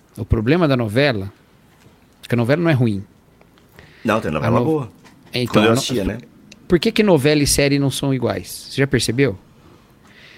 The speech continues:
Speaker 1: Novela da Globo é um orçamento gigantesco. Os caras têm recurso pra caramba. Mas você assiste novela e você assiste a série, você acha que a série é melhor. Por quê?
Speaker 2: Uhum.
Speaker 1: Você sabe por quê, não?
Speaker 2: Não.
Speaker 1: Porque a novela é diária.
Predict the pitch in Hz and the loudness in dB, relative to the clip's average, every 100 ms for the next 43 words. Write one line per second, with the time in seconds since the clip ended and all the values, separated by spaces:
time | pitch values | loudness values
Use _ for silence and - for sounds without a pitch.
0 | - - 117 104 139 160 107 113 127 180 | -20 -8 -4 0 0 0 -2 -2 0 -2
1 | 277 254 - 156 135 120 131 208 - 127 | 0 0 0 -2 -2 -4 -2 -2 2 0
2 | - - 120 120 131 120 - 147 - 147 | 0 -6 -4 -2 -2 -2 0 -2 -2 -2
3 | 202 190 117 98 - _ _ _ - 117 | 0 2 0 -4 -16 _ _ _ -10 -4
4 | 110 127 - - 185 156 123 117 117 117 | -2 0 -2 -4 -2 0 0 0 -4 -4
5 | - 110 135 - 131 127 135 - 131 147 | -4 -4 -4 -2 -2 -4 -6 -4 -2 -2
6 | 143 156 131 98 - 143 135 104 101 107 | 0 0 -2 -6 -4 -4 -2 -4 -2 -2
7 | 90 85 113 - - 131 120 110 190 101 | -2 -2 -6 -8 -2 -2 -2 -2 -2 -2
8 | - - - 113 165 - - 139 151 151 | -8 -18 -4 -2 0 -4 -6 -4 0 0
9 | 135 151 139 156 147 139 120 98 | 2 2 2 2 2 2 0 -4